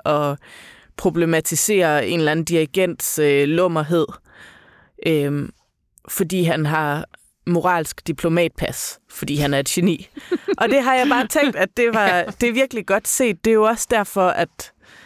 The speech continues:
Speaker 1: at, øhm, alle mulige kunstnere er sluppet afsted med alt muligt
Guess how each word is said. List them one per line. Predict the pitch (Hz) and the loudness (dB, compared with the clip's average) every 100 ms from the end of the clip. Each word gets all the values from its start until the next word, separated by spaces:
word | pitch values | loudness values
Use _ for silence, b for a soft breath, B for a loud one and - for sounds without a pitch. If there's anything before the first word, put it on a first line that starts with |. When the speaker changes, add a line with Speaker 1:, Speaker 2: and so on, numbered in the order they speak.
| B B B - | B B B -4
Speaker 1:
at, | 175 - | -4 -2
øhm, | 165 151 147 147 151 _ _ _ - | 0 2 0 -2 -6 _ _ _ -2
alle | 190 190 | 0 2
mulige | 170 156 | 2 0
kunstnere | - 160 - 131 113 | 0 -2 -2 -4 -2
er | - | -4
sluppet | - 165 147 | 0 0 2
afsted | 160 - 180 | 0 2 2
med | 180 160 | 2 2
alt | 240 - | 0 0
muligt | 180 170 156 | 0 0 0